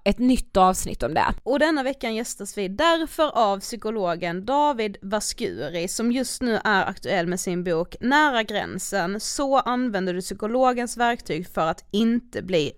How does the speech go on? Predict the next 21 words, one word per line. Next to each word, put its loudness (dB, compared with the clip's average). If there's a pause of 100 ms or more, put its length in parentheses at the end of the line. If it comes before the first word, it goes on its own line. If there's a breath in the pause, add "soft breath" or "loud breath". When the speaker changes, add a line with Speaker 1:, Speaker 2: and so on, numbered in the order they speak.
(120)
Speaker 2:
utmattad. 0 (440 loud breath)
Och 6
alltså 4
jag 2
kan -4
säga -2
det, 2
jag 2
har 4
läst 0
boken -2
och -4
den 2
är 0
alltså 0
fullproppad 0
med 2
så -2
här 2
konkreta -2
tips -8